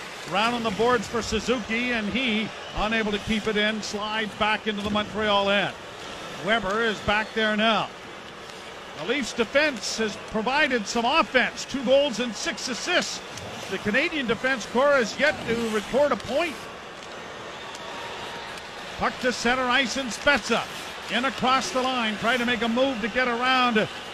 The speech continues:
defenseman Gustafsson, but couldn't. And the Leafs have it back in their own end. Zach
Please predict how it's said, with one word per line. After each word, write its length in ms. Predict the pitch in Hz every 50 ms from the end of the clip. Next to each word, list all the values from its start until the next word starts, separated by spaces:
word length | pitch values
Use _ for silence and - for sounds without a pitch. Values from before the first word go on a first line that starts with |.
| - 151
defenseman 920 | 185 214 214 214 196 - 247 269 269 220 - - - 247 240 226 214 196 - - - - - - - - - - - - - - - - -
Gustafsson, 640 | 208 254 277 220 - 233 226 196 - - 220 226 247
but 140 | 226 226 202 - -
couldn't. 260 | - 269 247 202 285 330 339 - - - - - - - - - - - - - - - - - - - - - - - - - - - - 143
And 120 | 160 170
the 40 | 175
Leafs 260 | 175 220 240 214 -
have 200 | 208 220 226 220
it 140 | 226 208 -
back 280 | 220 214 233 226 - 220
in 80 | 220
their 160 | 214 220 214
own 220 | 226 233 240 233 220
end. 240 | 226 247 233 185 - - - - - - - - - - - - - - - - - - -
Zach 220 | - 185 202 220